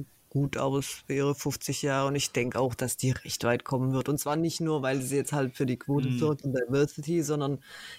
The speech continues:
Speaker 1: ich denk halt, dass die wirklich auch was kann.
Speaker 2: Ja. Was mich
Speaker 1: Die
Speaker 2: halt,
Speaker 1: macht einen,
Speaker 2: was
Speaker 1: die
Speaker 2: mich halt
Speaker 1: macht einen, du-,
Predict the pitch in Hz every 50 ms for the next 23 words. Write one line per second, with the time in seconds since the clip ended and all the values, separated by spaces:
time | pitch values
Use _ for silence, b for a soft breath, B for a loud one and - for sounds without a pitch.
0 | B B - - - - - - 131 131 120 - - 127 - - 110 - - 139
1 | 135 110 123 120 107 - - 135 120 - 113 110 107 - 113 - - - - -
2 | - - - 117 - - - - - - - - - - - - - B B B
3 | B B - - _ - - - - - 127 127 127 - - - - - - _
4 | _ _ _ B B B B _ 151 147 - 165 185 208 202 180 180 180 180 -
5 | - - 196 190 - - - - - - - 135 127 180 233 208 202 190 202 190
6 | - - - 196 190 190 - - _ _ - - - _ _ - 196 196 - 170